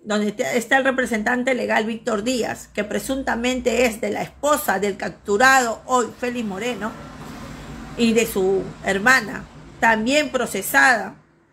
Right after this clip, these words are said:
por un caso escandaloso de corrupción junto a Espadaro. O casualidad que las encuestas de Idice que favorecen a Espadaro, ¿ya?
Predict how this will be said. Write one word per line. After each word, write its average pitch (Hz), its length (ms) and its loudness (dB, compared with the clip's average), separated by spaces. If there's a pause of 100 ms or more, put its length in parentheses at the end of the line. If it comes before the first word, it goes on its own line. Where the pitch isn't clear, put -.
(200)
por 202 160 -8
un 214 60 -8
caso 220 240 -8
escandaloso 233 640 0
de 214 100 -2
corrupción 208 400 -2
junto 262 340 -8
a - 20 -8
Espadaro. 202 520 -2 (840)
O 320 260 6
casualidad 277 600 -2
que 262 320 2
las 233 300 -2
encuestas 311 560 2
de 262 60 -2
Idice 247 600 -4 (360)
que - 460 -4
favorecen 240 920 2
a 214 80 -2
Espadaro, 226 800 0 (300)
¿ya? 226 180 -4